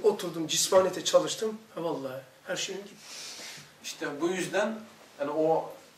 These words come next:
Speaker 2: fena fişşe, fena fil Resul, fena fillah, fena fil ihvan bu yüzden abi.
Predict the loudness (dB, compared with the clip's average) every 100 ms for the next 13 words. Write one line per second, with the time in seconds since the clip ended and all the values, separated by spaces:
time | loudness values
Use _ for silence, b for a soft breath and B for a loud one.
0 | -6 -2 2 4 2 0 2 4 2 -2
1 | -10 0 6 6 4 0 2 2 0 -2
2 | 0 6 6 6 0 4 4 2 B -2
3 | 4 6 4 2 -2 6 6 8 4 2
4 | 0 0 -2